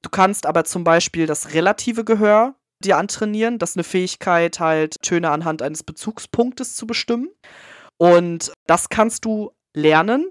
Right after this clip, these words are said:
Das ist natürlich nicht dasselbe, aber es hat den gleichen Nutzen. Und damit kannst du genau das Gleiche erreichen wie jemand, oder ich sag mal, vielleicht das Ähnliche erreichen. Ich weiß es nicht, ich hab's nicht ausprobiert. Aber ich würde sagen,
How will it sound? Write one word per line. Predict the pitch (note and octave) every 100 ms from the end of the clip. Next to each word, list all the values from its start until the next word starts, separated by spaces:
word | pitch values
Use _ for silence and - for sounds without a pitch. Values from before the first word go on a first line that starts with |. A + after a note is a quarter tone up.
| -
Das | E3
ist | G3 G#3
natürlich | F#3 G3+ G3
nicht | -
dasselbe, | D3+ D3+ D3 D#3 A3 D4
aber | - D3+
es | D3 F#3
hat | F3
den | D#3
gleichen | D#3 D3+ D#3
Nutzen. | D#3 - - B3+ F#4
Und | D#3 D#3+
damit | E3 F#3+
kannst | - F3+ -
du |
genau | F3 F3
das | G3 -
Gleiche | E3 F3
erreichen | D#3 D3+ - D#3
wie | D#3+ D#3
jemand, | - D#3 D#3 D3+ -
oder | D3+ A#2+
ich | -
sag | D3+
mal, | D3+ - _ -
vielleicht | D#3+ D3+ - - -
das | D3 -
Ähnliche | F3 F3 -
erreichen. | D3 D3 D3 C3+
Ich | -
weiß | D3+ F#3+
es | F#3+
nicht, | G#3 A3
ich | D#3
hab's | -
nicht | C3+
ausprobiert. | D3 - F#3 G#3+ _ - - - - -
Aber | E3 E3+
ich | D#3+
würde | G3 G3
sagen, | E3+ E3+ F#3 G3